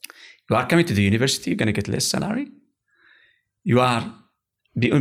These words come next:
you will be employed on a temporary position because you have to prove yourself in three years, otherwise we're gonna kick you out. Are you aware about what you are doing?" I told him, "Yes,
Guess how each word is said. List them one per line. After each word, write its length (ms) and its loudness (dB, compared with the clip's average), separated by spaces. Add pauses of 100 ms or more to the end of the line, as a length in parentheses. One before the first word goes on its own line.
(140)
you 80 2
will 180 2
be 100 -2
employed 420 2
on 120 2
a 20 -8 (120)
temporary 340 2 (180)
position 380 0 (120)
because 200 -4
you 100 0
have 120 -6
to 120 -8
prove 120 6
yourself 340 2
in 80 -4
three 200 -2
years, 140 0
otherwise 260 -2
we're 120 -2
gonna 160 -4
kick 140 -8
you 60 -2 (100)
out. 160 -8 (920)
Are 120 2
you 60 2 (100)
aware 180 4
about 240 0
what 200 -2
you 100 -4
are 160 -6
doing?" 160 -12 (600)
I 80 -14
told 160 -10
him, 140 -2 (100)
"Yes, 360 -8